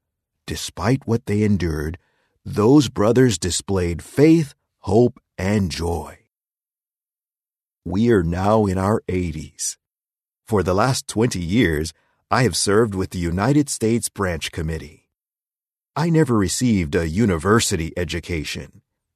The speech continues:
yet I have received the highest education from Jehovah and his organization. This has equipped me to teach others Bible truths that can benefit them eternally.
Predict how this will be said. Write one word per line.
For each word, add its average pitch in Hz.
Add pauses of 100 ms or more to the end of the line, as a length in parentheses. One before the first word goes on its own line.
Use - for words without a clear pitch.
(260)
yet 120 (360)
I 151
have 113
received 120
the 107
highest 131
education 104
from 92
Jehovah 85 (340)
and 87
his 101
organization. 90 (960)
This 170
has 127
equipped -
me 78
to 87
teach 143
others 101
Bible 131
truths 95 (340)
that 101
can 90
benefit 98
them 127
eternally. 120